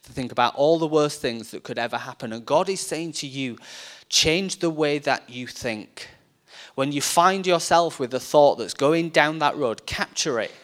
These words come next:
There's another scripture that says, "Capture every thought and idea, capture it."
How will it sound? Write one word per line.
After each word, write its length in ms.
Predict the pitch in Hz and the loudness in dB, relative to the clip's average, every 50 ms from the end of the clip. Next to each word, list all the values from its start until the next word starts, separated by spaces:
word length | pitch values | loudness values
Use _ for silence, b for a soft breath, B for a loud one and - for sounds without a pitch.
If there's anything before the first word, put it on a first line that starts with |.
| B B B B | B B B B
There's 220 | B - 127 123 | B -10 -8 -4
another 180 | 131 147 151 147 | -4 -4 -4 -4
scripture 340 | - - 151 - - 135 | -4 -4 -6 -6 -6 -6
that 60 | 120 117 | -6 -8
says, 100 | 110 - | -8 -8
"Capture 360 | - - 165 - - - 143 | -4 -4 -4 -4 -2 0 0
every 280 | 143 180 165 160 165 | 0 0 0 -4 -8
thought 360 | 151 - - 165 151 151 - 143 | -10 0 4 6 6 6 6 2
and 80 | 139 | 0
idea, 440 | 135 139 139 135 - 135 131 117 95 | -2 -2 -4 -4 -6 -6 -6 -6 -6
capture 600 | - - - - 190 - - - - 160 127 107 | -6 -6 -4 -4 -4 -4 -4 -6 -4 -4 -2 -4
it." 240 | 98 95 - - - | -4 -6 -8 -12 -20